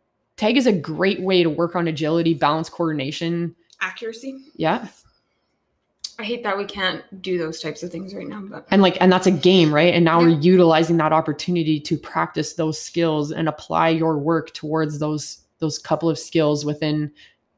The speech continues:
Speaker 1: within a simple game of running around and tagging somebody.
Speaker 2: I remember, I think it was Cameron who said to you, like, at, during basketball practice or something, she's like, "Yeah, it was dumb. We played tag for the warm-up." And then you quickly said to her, like, "There's a reason why you played tag for the warm-up."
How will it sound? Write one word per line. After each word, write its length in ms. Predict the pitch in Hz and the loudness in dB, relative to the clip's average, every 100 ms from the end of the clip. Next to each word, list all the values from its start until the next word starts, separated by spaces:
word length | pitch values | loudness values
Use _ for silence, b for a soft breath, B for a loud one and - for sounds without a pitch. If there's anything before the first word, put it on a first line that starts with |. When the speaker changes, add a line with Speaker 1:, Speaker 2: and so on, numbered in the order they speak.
| - - | -16 -4
Speaker 1:
within 220 | 180 208 | 0 2
a 60 | 208 | 2
simple 340 | - 202 190 | 2 2 2
game 220 | 170 185 | 2 2
of 120 | 139 | 0
running 300 | 143 160 180 | 0 0 2
around 300 | 180 165 165 | 2 0 0
and 120 | 160 151 | -2 -2
tagging 360 | 165 180 147 | 0 2 0
somebody. 560 | 147 147 147 147 147 - b b | -2 -4 -2 -2 -4 -10 b b
Speaker 2:
I 120 | 240 285 | -4 0
remember, 960 | 294 269 285 370 415 415 392 349 - _ _ _ _ _ _ _ _ _ | 0 0 -2 -2 -4 -4 -6 -8 -12 _ _ _ _ _ _ _ _ _
I 40 | 226 | -14
think 200 | 262 269 | -10 -8
it 60 | |
was 180 | 294 277 | -8 -8
Cameron 420 | - 277 302 202 | -6 -4 -2 -4
who 140 | 220 214 | -6 -6
said 240 | 214 196 | -6 -8
to 100 | - 208 | -6 -6
you, 300 | 190 196 - _ _ | -6 -8 -12 _ _
like, 160 | 214 196 | -4 -2
at, 120 | 190 - - _ _ _ | -2 -6 -18 _ _ _
during 240 | - 214 202 | -10 -6 -2
basketball 440 | 170 175 - 175 | -2 -2 -6 -8
practice 440 | 170 175 175 185 190 | -6 -8 -8 -10 -10
or 60 | |
something, 220 | 180 180 | -8 -8
she's 220 | 175 196 190 | -6 -6 -4
like, 140 | 180 | 0
"Yeah, 180 | 208 180 | 0 0
it 40 | |
was 120 | 180 175 | -2 2
dumb. 300 | 202 190 175 | 2 2 0
We 120 | 175 | -2
played 280 | 185 180 175 | -2 -4 -2
tag 400 | 190 190 175 175 | 0 0 0 -2
for 140 | 180 | -2
the 100 | 180 | 0
warm-up." 480 | 180 214 208 165 151 | 2 2 2 0 -2
And 100 | 185 | -4
then 220 | 185 185 196 | -2 -2 -4
you 160 | 208 | -6
quickly 340 | 208 208 202 190 | -2 -2 -2 -4
said 240 | 175 185 | -2 -2
to 80 | 196 | 0
her, 220 | 170 165 | 0 0
like, 240 | 180 156 - | -2 -4 -4
"There's 220 | 208 247 | -2 -2
a 80 | 233 | -2
reason 340 | 247 214 170 | -2 -2 0
why 120 | 185 | 0
you 80 | 185 | 0
played 280 | 185 170 160 | -2 -6 -4
tag 320 | 180 147 160 | -4 -4 -4
for 80 | 175 | -6
the 100 | 175 | -4
warm-up." 460 | 165 143 156 - | -4 -6 -8 -12